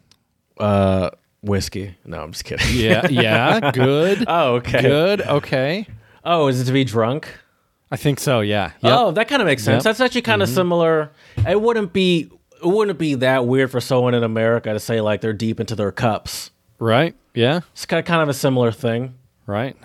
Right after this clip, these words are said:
Speaker 2: Yeah, or, or, yeah. Or, uh, I think there was, uh, I don't remember the phrase, but I thought there's some other phrase about drinking and seeing the, the bottom of the glass or the bottle, bottom of the bottle or something. Anyways,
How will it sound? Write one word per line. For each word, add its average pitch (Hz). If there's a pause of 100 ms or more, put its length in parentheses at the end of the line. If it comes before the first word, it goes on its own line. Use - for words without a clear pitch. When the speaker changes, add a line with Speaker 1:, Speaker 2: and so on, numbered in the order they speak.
(720)
Speaker 2:
Yeah, 131 (100)
or, 117
or, 110
yeah. 135 (520)
Or, 113 (120)
uh, 104
I 101
think 131
there 127
was, 107
uh, 113
I 113
don't 123
remember 110
the 101
phrase, 110
but 104
I 98
thought 127
there's 110 (260)
some 240
other 160
phrase 131
about 120
drinking 123
and 101
seeing 113
the, 101
the 98
bottom 98
of 92
the 90
glass 92
or 98
the 87
bottle, 82
bottom 92
of 90
the 85
bottle 85
or 87
something. 90 (220)
Anyways, 127